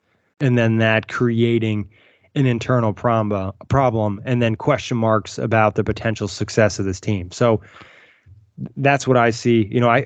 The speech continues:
like you said, I think we, we're gonna be optimistic. Obviously, we're fans of this team, and they are very talented. And it seems like the Nets had enough bad luck in the last, you know,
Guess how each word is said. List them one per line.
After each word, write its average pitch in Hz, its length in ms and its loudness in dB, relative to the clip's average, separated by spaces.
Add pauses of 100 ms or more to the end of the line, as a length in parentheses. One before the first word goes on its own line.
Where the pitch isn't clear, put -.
like 123 200 0
you 113 60 -2
said, 110 180 -2
I 104 120 -2
think 117 240 -2
we, 113 160 2 (220)
we're 120 140 2
gonna 131 160 4
be 120 140 4
optimistic. 113 600 0
Obviously, 107 320 0
we're 104 100 0
fans 110 300 -2
of 107 60 -4
this 104 140 -4
team, 113 340 0
and 104 140 0
they 117 180 2
are 110 240 4
very 107 300 2
talented. 110 460 0
And 101 200 -2 (280)
it 127 160 0
seems 131 280 2
like 117 160 2
the 117 80 2
Nets 117 280 2
had 117 100 4
enough 110 240 2 (120)
bad 113 260 2
luck 113 300 0
in 113 60 -4
the 110 100 -4
last, 110 540 -2 (200)
you 120 100 0
know, 98 180 0